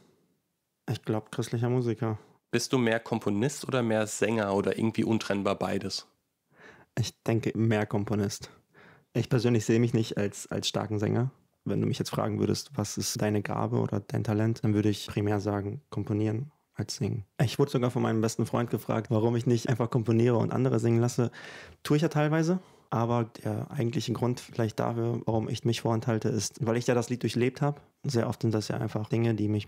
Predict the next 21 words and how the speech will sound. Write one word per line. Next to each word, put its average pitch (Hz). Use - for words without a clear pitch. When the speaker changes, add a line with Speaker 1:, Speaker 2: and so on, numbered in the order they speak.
Speaker 1:
wochenlang 110
beschäftigt -
haben 117
und 113
die -
ich -
dann -
aufschreibe. 117
Und 117
dann 113
bilde 123
ich 113
mir 117
ein, 117
das 110
besser, 110
ähm, 104
<laughs> -
irgendwie 110
oder 104
gefühlsvoller 104